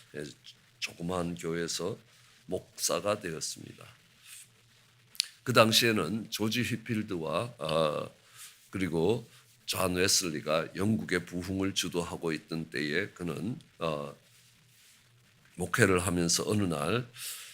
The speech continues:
책을 한 권 읽었습니다. 그것이 태평양의 많은 섬들과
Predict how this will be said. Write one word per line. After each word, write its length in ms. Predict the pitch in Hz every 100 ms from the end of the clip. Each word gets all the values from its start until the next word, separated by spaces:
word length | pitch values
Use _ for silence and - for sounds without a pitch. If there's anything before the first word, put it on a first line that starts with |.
| -
책을 300 | - 127 127
한 180 | 127 110
권 120 | 107
읽었습니다. 880 | 95 87 82 - - 76 71 - - _ _
그것이 500 | - 95 - 87 87
태평양의 640 | - 127 127 120 104 98 82
많은 500 | - - - 104 110
섬들과 800 | 110 95 92 98 92 80 123